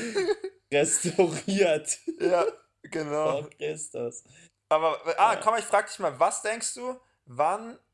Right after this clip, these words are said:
Speaker 2: äh, die, die, ähm, Nase abgeschlagen wurde?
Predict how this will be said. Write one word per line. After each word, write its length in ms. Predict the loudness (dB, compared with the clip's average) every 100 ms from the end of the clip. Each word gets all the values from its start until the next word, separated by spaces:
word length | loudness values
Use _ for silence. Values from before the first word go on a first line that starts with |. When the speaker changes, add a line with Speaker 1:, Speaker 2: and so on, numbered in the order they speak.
| _
Speaker 2:
äh, 320 | -2 0 0 -6
die, 360 | -12 -10 -10 _
die, 500 | -18 -16 -14 -14 -16 -8
ähm, 440 | -6 -4 -6 -8
Nase 300 | -4 -4 0
abgeschlagen 640 | -2 -4 -12 -2 -2 -2 -8
wurde? 320 | -10 -12